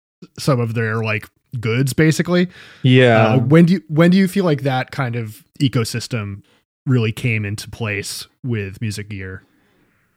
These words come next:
Speaker 2: I think it was, like, I mean, and, and I'm biased 'cause this was, I was working in the music gear industry at this time.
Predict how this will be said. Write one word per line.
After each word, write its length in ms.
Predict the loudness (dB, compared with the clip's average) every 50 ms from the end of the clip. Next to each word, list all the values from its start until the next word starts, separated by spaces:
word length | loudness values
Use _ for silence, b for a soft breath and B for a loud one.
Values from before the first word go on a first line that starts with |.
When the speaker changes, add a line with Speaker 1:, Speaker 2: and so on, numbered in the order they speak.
| _ -2
Speaker 2:
I 60 | -2
think 260 | 0 2 2 2 4
it 60 | 4 6
was, 200 | 6 6 6 6
like, 340 | 6 6 6 2 0 -8 B B B B B B B B _ _ 4
I 60 | 6
mean, 180 | 8 8 8 6
and, 200 | 6 4 4 4
and 140 | 4 6
I'm 140 | 6 6 6
biased 420 | 6 6 4 6 6 4 4 0 0
'cause 200 | -2 -2 0 2
this 200 | 0 0 4 4
was, 320 | 2 2 2 0 -4 -8 -10 _ _ _ _ _ _ _ _ _ _ _
I 80 | 4 6
was 180 | 6 6 4 2
working 560 | -2 -2 0 -2 -2 2 4 6 6 8 8
in 200 | 8 8 8 10
the 60 | 10
music 360 | 10 10 8 8 6 4 2
gear 200 | 4 4 4 6
industry 480 | 6 6 6 6 4 2 2 2 4 4
at 120 | 4 2
this 180 | 0 -2 -2 -2
time. 460 | 0 2 4 6 6 6 6 4 4